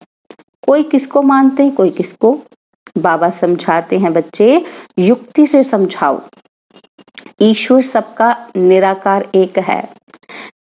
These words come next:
गीता में है भगवान उवाच, तो गीता है सबकी माँ बाप, क्योंकि उनसे ही सबको सदगति मिलती है।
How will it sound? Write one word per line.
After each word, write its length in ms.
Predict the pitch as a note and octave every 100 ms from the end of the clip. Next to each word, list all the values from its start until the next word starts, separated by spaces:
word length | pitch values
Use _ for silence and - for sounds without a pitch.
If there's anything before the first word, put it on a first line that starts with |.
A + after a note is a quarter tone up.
| F3+
गीता 400 | F3 A#3 C#4 C#4
में 120 | C#4
है 180 | C4+ C#4
भगवान 540 | G#3 F3+ F#3 E3 F#3
उवाच, 600 | F3+ E3 D#3+ D3 - - _ _ _
तो 100 | F3
गीता 340 | D3+ F3 D#3+
है 180 | F#3+ G#3
सबकी 400 | G3+ G3 - A3
माँ 240 | G#3+ A3 A#3
बाप, 340 | B3 B3 - _ _ _ _
क्योंकि 300 | C#4 C4+ E4
उनसे 440 | - G#3+ G3+ -
ही 240 | G3+ C4+ F4
सबको 380 | - - A3
सदगति 540 | A3+ G#3+ F3 F3 F3+ G#3+
मिलती 380 | G3+ F3 F3 F3
है। 280 | - -